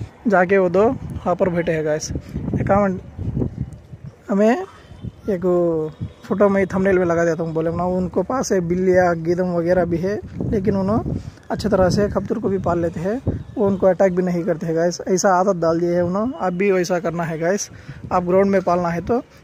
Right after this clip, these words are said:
एक, आ, अच्छे तरह एक दस फुट की एक, एक लकड़ी को ले लीजिए गाइस, उसके ऊपर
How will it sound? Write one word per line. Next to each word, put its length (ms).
एक, 140
आ, 260
अच्छे 260
तरह 240
एक 240
दस 220
फुट 220
की 140
एक, 180
एक 140
लकड़ी 320
को 180
ले 200
लीजिए 320
गाइस, 260
उसके 220
ऊपर 380